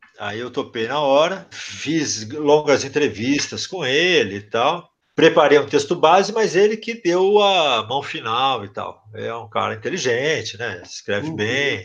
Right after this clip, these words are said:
Speaker 1: Eu, na verdade, eu fiz essa entrevista, várias entrevistas, né? Uma coisa pra servir de base pra ele.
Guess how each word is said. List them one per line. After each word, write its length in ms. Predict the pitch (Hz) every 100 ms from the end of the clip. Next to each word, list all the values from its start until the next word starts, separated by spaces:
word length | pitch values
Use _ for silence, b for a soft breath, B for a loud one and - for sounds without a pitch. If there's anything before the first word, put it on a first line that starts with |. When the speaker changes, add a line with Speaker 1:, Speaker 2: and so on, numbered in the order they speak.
| _
Speaker 1:
Eu, 120 | 107 107
na 120 | 123
verdade, 520 | 143 120 127 139 156
eu 100 | 190
fiz 600 | - - _ - 156 185
essa 220 | 196 196
entrevista, 680 | 196 185 196 180 - - - 160 151 104 123
várias 320 | 165 143 113
entrevistas, 800 | 135 143 107 156 208 - 110 107
né? 240 | 160 165 _ _
Uma 240 | 110 127 -
coisa 260 | 147 160
pra 140 | 170 170
servir 360 | 180 156 143
de 100 | 165
base 400 | 170 135 147 151 -
pra 180 | 185
ele. 340 | 147 107 104